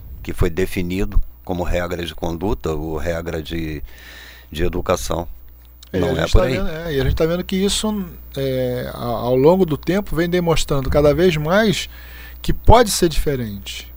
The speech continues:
Speaker 2: Por que que pode ser diferente? Porque cada indivíduo tem uma bagagem enorme interior. Então, se você começa a estimular e verificar qual é a bagagem que ele tem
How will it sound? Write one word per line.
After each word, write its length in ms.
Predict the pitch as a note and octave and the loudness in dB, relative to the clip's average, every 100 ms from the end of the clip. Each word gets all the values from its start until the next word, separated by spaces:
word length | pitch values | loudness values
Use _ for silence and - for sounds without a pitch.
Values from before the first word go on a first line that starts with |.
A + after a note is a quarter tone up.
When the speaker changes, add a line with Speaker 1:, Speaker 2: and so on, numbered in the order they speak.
| - | 2
Speaker 2:
Por 220 | E3+ F3 | 4 4
que 180 | A#3+ A#3 | 4 2
que 80 | |
pode 220 | - F#3 - | 4 2 4
ser 100 | E3 | -4
diferente? 520 | - F3 C#3 A2 - | -4 -2 -2 -4 -6
Porque 240 | C#3 D#3 | -4 -4
cada 360 | - E3 E3+ F3 | -2 0 0 -2
indivíduo 540 | E3+ E3 C#3 E3 E3 | -4 -4 -4 -4 -4
tem 280 | D#3 D#3+ D#3+ | -2 -4 -4
uma 160 | D#3 D#3 | -4 -4
bagagem 760 | D#3 C#3+ C3+ C#3 C#3+ D3 D3+ | -2 -2 0 0 -2 -6 -6
enorme 480 | D#3+ C3 C#3+ C#3 D#3 | -6 -6 -4 -6 -8
interior. 500 | D3 D#3 E3 C#3+ A#2 - - - - | -8 -8 -6 -6 -8 -12 -18 -18 -16
Então, 160 | - B2+ | -10 -10
se 160 | - | -8
você 360 | D3 C3+ - E3 - - | -8 -6 -4 -6 -8 -14
começa 560 | - F3+ E3 C3 A#2+ - | -4 -2 0 -2 -2 -4
a 40 | B2+ | -4
estimular 800 | - - D#3+ F3+ F3 D3 A#2+ A2 - - - | -4 -6 -6 -4 0 2 0 -4 -12 -16 -12
e 60 | A#2+ | -4
verificar 680 | C#3+ D#3+ - F#3+ - B2 | -2 -2 -4 -6 -4 -6
qual 200 | A2 C3+ | -4 -2
é 80 | C#3 | 0
a 60 | E3+ | 0
bagagem 640 | F3+ E3 C#3 B2 A#2 A2+ | -2 0 2 2 -2 -6
que 140 | - | -8
ele 300 | C3+ D3 E3+ | -4 -4 -6
tem 420 | F3 D3+ C3 A2 | -6 -4 -4 -6